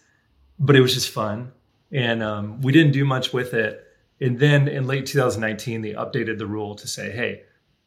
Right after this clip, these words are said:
our definition of standard charges was too limiting, and we want hospitals to publish more."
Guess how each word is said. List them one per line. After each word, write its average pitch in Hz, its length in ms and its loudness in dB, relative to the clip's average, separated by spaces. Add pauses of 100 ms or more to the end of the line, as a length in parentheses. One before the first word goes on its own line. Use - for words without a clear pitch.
(440)
our 143 320 6
definition 143 500 0
of 107 60 -6
standard 117 400 -6
charges 117 640 -2 (460)
was 117 680 0
too 127 260 2
limiting, 139 420 -2 (320)
and 113 400 -4
we 113 340 -8 (100)
want 117 200 -8
hospitals 113 460 -4
to - 80 -18
publish 101 320 -8
more." - 320 -14